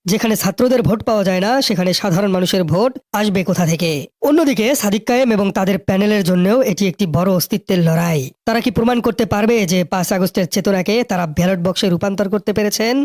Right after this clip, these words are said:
নাকি পুরনো রাজনীতির কৌশলের কাছে তারুণ্য হার মানবে? উত্তর মিলবে আর মাত্র কয়েকদিন পরেই। কিন্তু এতটুকু নিশ্চিত,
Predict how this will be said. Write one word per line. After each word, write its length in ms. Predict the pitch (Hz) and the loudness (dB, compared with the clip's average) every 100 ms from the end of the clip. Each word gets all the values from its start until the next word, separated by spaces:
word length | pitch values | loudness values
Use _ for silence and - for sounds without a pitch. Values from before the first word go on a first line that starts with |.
| - - | -4 -4
নাকি 180 | 220 226 | -2 -2
পুরনো 340 | 196 240 233 | 0 0 2
রাজনীতির 440 | 202 185 202 208 180 | 2 0 0 0 0
কৌশলের 440 | 202 - 202 175 | 0 2 0 0
কাছে 240 | 170 - 226 | -2 -2 -2
তারুণ্য 380 | 240 165 190 185 175 | -2 0 2 2 0
হার 260 | 151 190 | 0 0
মানবে? 320 | 196 196 202 233 269 _ - | 0 2 0 0 -4 _ -4
উত্তর 260 | - 247 208 | -2 0 2
মিলবে 280 | 185 180 277 | 2 2 2
আর 140 | 196 175 | 2 0
মাত্র 240 | 175 190 170 | 0 -2 0
কয়েকদিন 400 | 180 196 180 170 | 0 0 0 0
পরেই। 340 | 170 175 165 131 - - | 0 2 0 -2 -6 0
কিন্তু 280 | 262 180 185 233 | 0 2 2 2
এতটুকু 360 | 190 214 214 | 2 0 2
নিশ্চিত, 440 | 180 156 - 196 | 2 2 0 -2